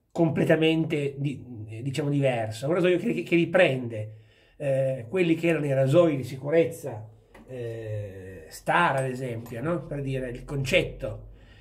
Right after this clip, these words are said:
millenovecentododici stiamo parlando, quindi non stiamo parlando di, stiamo parlando di cose ben, ben, ben antiche, eh,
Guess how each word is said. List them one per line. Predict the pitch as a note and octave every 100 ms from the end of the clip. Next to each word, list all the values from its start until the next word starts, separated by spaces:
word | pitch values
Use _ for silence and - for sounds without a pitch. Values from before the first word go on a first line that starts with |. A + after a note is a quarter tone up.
| -
millenovecentododici | E3 E3+ D3+ C#3 C3+ E3 C#3 C#3+ F3 C#3+ B2+ G#2+ G#2+
stiamo | A#2 A2
parlando, | B2 A#2+ G#2+ A2 A2
quindi | C#3+ C3+
non | A#2+
stiamo | B2 C3+
parlando | A#2 B2 C3+ B2+
di, | A2 G#2+ - - - - -
stiamo | C#3 C#3
parlando | C#3+
di |
cose | C#3 C#3+ C3 - - A2+ A2+ C3
ben, | D3
ben, | C#3+ C#3+ C3
ben | C3+ C#3+ D3 D3
antiche, | C3+ D#3+ B2+ - - - - - - - -
eh, | C#4 C4 A#2 A#2